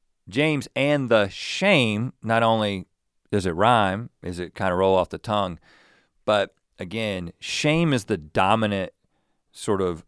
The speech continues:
emotion of the Enneagram three, of someone who is performance-minded. So the,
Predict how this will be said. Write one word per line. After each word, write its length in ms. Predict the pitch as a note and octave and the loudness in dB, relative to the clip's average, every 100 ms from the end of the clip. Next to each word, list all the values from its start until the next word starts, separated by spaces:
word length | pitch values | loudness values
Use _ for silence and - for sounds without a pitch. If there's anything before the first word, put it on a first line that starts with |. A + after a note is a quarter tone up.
| - | -6
emotion 800 | F2+ F2+ F#2+ G2+ - F2+ D#2+ D2+ | -2 2 4 2 0 -4 -6 -8
of 340 | - F2 D#2+ D2 | -4 -4 -4 -6
the 180 | D#2 D2 | -6 -4
Enneagram 480 | F2+ E2 D#2 D2+ C2+ | -6 -8 -8 -10 -12
three, 320 | - C#2 G1+ | -12 -12 -12
of 120 | - - | -14 -10
someone 280 | F2+ F2+ | -8 -8
who 100 | E2+ | -8
is 80 | E2 | -10
performance-minded. 1120 | - F2+ - - F2 D2+ - C2+ B1 A1+ - - - - _ _ _ _ | -10 -14 -12 -8 -6 -6 -10 -14 -16 -16 -18 -20 -20 -20 _ _ _ _
So 220 | - F#2+ | -4 -2
the, 260 | F#2 F#2 | 0 -2